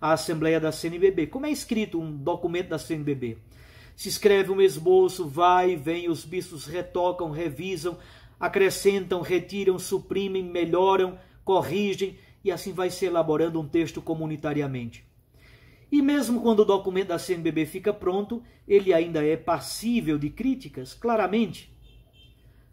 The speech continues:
Também o texto base da campanha da fraternidade é passível de críticas. E ele nem foi escrito com todo este processo democrático,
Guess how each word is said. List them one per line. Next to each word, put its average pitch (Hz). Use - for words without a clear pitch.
Também 202
o 285
texto 190
base 147
da 135
campanha 139
da 135
fraternidade 139
é 139
passível 147
de 135
críticas. -
E 190
ele 190
nem 214
foi 196
escrito 226
com 180
todo 247
este 202
processo 180
democrático, 165